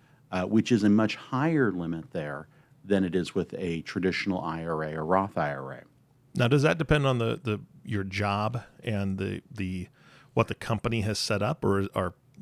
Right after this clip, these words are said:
Speaker 2: they pretty much standard across the board as how much you can contribute?
Speaker 1: So there are some rules there that would apply to highly compensated employees,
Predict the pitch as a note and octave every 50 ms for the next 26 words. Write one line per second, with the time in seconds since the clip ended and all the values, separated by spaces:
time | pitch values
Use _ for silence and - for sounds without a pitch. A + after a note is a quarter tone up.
0 | - - - - - G#2+ F#2 - G#2+ G#2+ G2+ G2 F#2 F2 - - - - - -
1 | - - C3 A#2 A2+ G#2+ G#2 G2+ - - A2 G#2 F#2+ - - F#2 F#2+ G#2+ G2+ F#2+
2 | F2+ E2+ - - G2+ F#2+ F2 - - F2 F2 F2 - E2+ - - E2+ D#2+ D2+ -
3 | - - - _ _ _ _ _ _ _ _ _ - - - - _ - - -
4 | - - - _ _ - - F#3+ E3 - - - D3 F3 E3+ - - - F3+ G#3
5 | A3+ - - - G3+ D3+ B2 A2+ A2 G#2+ A2 A2+ A2 - - A#2 G2+ F#2+ F#2 F2+
6 | F2+ F2+ - - - A2+ G#2+ A#2 A2 G#2 F#2+ - B2+ A#2 C#3 D#3 D#3+ D#3 - -
7 | C3+ B2 B2 A2+ G#2 - - A2+ G#2+ A2 G#2+ G#2+ G2+ - - - - F#2+ F#2+ F2
8 | - A2 A2 G#2+ - A2 G#2 G#2 G#2+ G2+ G#2+ G#2 G2+ - - G#2+ G#2 G#2 G#2 G#2+
9 | G#2+ A2 A#2 B2 - -